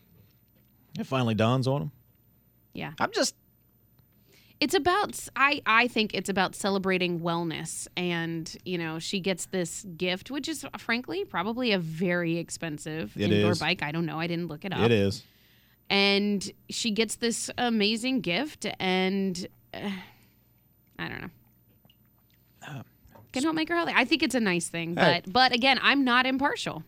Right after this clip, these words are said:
Speaker 1: Did I, did I mention that nine in ten Americans want to end the
Speaker 2: Right.
Speaker 1: divisive national debate?
Speaker 2: <laughs>
Speaker 1: Yeah, you do. Sure you do.
Speaker 2: Uh,
Speaker 1: And you get offended over a, uh,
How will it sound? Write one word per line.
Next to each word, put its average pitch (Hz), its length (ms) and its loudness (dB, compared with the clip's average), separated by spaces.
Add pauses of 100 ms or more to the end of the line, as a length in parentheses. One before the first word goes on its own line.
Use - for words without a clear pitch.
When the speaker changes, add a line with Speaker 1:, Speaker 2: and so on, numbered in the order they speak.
(140)
Speaker 1:
Did 156 120 4
I, 226 160 4 (520)
did 190 120 6
I 226 80 8
mention 226 320 2
that 123 140 4
nine 151 240 6
in 151 80 4
ten 160 140 6
Americans 143 640 6 (220)
want 147 220 6
to - 80 4
end 143 240 6
the 120 240 8 (380)
Speaker 2:
Right. 202 260 6
Speaker 1:
divisive 160 480 8
national 156 400 6
debate? 147 360 4 (340)
Speaker 2:
<laughs> - 300 -8 (280)
Speaker 1:
Yeah, 120 280 4
you 110 180 0
do. 82 320 -8 (140)
Sure - 580 4
you 107 160 4
do. 95 380 -6 (120)
Speaker 2:
Uh, 53 760 -10
Speaker 1:
And 120 100 -4
you 120 60 -4
get 131 100 2
offended 127 460 -2
over 117 320 2
a, 98 160 2
uh, 92 80 -2